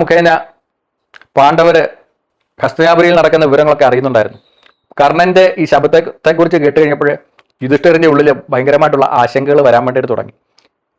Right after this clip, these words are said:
കർണൻ അവൻ കവചകുണ്ടലങ്ങൾ ജന്മനാ കിട്ടിയവനാണ്.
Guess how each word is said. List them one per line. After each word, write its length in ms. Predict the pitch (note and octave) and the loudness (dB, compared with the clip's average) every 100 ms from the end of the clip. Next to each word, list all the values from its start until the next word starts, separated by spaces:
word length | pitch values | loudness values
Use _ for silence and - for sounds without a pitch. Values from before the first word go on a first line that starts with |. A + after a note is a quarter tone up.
| - | -4
കർണൻ 280 | B2+ D#3 E3+ - - _ _ | -2 0 -2 -6 -14 _ _
അവൻ 100 | C3+ C#3+ | -8 -2
കവചകുണ്ടലങ്ങൾ 640 | C#3+ D3 E3 E3 E3 E3 E3 | 0 0 0 2 0 2 0
ജന്മനാ 280 | C#3+ D3+ D#3+ D#3+ | 0 0 -2 -2
കിട്ടിയവനാണ്. 420 | - C#3+ A#2+ | 0 0 0